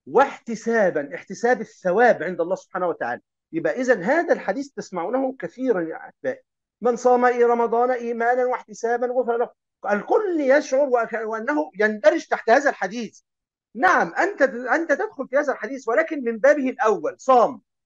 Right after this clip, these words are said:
فهل تدخل الدرجة الثانية؟ هل تدخل على، تحصل على الدرجة الثالثة؟ ومن ثم لتحصل على النتيجة وهي، آه، الغفران. جعلنا الله سبحانه وتعالى ممن يغفر الله له سبحانه وتعالى في هذا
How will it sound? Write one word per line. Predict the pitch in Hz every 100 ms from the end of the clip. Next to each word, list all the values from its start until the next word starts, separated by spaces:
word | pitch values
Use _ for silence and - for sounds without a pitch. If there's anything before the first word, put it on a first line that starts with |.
| _ _ -
فهل | 196 311 403 -
تدخل | 440 - 294 262
الدرجة | 220 180 302 233 233 - 214
الثانية؟ | - 185 196 277 320 _ _ _ _ 220
هل | 233
تدخل | 269 359 - 277 196
على، | 202 190
تحصل | 269 302 254
على | 196 196
الدرجة | 247 254
الثالثة؟ | 240 - 214 294 302 - _ -
ومن | 196 208
ثم | 208 220 220 220 214 _ -
لتحصل | 170 202 196 - 175
على | 165 190 190 190 _ _ 175
النتيجة | 180 175 180 202 180 180 156
وهي، | 165 180 180 170 170 _ _ -
آه، | 160 160 160 160 208
الغفران. | 180 165 180 185 185 180
جعلنا | 170 180
الله | 185 165 180
سبحانه | _ 175 180
وتعالى | 156 156 151 170 170 170 _ _ 160
ممن | 269 277 247 214 190
يغفر | 175 254 233 208 175
الله | 175 185 214 180 185
له | 202 -
سبحانه | - 143 175 196
وتعالى | 180 156 185
في | 175 160
هذا | 175 165 165